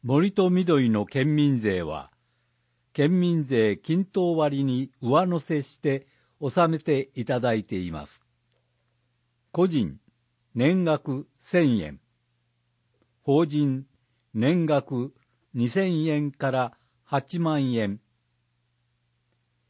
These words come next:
三重森と緑の県民税評価委員会を設置し、取り組み内容などについて評価検証などを行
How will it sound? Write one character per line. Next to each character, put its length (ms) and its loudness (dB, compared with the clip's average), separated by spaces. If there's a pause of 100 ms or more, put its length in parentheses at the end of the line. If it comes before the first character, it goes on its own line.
(160)
三 160 0
重 320 2
森 280 -2
と 160 0
緑 360 0
の 180 0
県 340 -2
民 260 -2
税 380 -2
評 320 0
価 160 -2
委 140 -4
員 140 -6
会 360 -2
を 100 -6
設 320 -8
置 140 -10
し、 240 -12 (580)
取 200 0
り 60 -6
組 260 -4
み 60 0
内 280 0
容 240 0
な 160 -2
ど 120 -2
に 140 -4
つ 160 -10
い 100 -6
て 360 -8 (340)
評 300 0
価 160 -4
検 280 -2
証 280 -2
な 160 -4
ど 240 -4
を 60 -8
行 140 -6